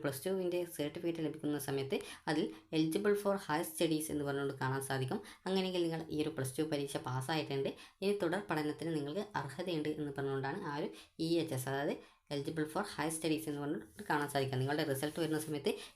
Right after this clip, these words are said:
ഇ എച്ച് എസ്, അതുപോലെ തന്നെ എൻ എച്ച് എസ് എന്ന് പറഞ്ഞൊക്കെ കാണാൻ സാധിക്കും നിങ്ങളുടെ ആ ഒരു സ്കൂൾ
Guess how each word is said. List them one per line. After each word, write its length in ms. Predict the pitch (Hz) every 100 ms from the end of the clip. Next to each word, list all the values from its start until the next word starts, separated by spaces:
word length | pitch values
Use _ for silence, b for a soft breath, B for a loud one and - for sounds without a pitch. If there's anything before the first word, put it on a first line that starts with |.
| 170
ഇ 40 | 180 180
എച്ച് 180 | - 175
എസ്, 100 | - 151
അതുപോലെ 280 | 151 151 147
തന്നെ 140 | 147 139
എൻ 60 | 143 165
എച്ച് 140 | 160
എസ് 100 | 156 151
എന്ന് 120 | 147 147
പറഞ്ഞൊക്കെ 320 | 143 143 147 135
കാണാൻ 200 | 131 135
സാധിക്കും 300 | 139 127 117 - B -
നിങ്ങളുടെ 280 | 151 147 175 -
ആ 60 | 151
ഒരു 60 | 151
സ്കൂൾ 200 | -